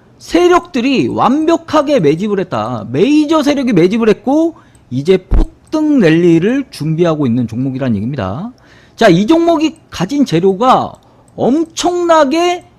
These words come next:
어마어마한 큰 재료이기 때문에 이번 달에만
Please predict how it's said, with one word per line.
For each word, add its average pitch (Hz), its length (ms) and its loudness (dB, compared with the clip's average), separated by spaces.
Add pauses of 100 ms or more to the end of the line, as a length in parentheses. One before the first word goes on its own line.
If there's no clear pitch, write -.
(260)
어마어마한 254 800 2
큰 311 260 -6
재료이기 196 380 -2
때문에 220 680 -2 (460)
이번 285 480 -2
달에만 202 720 2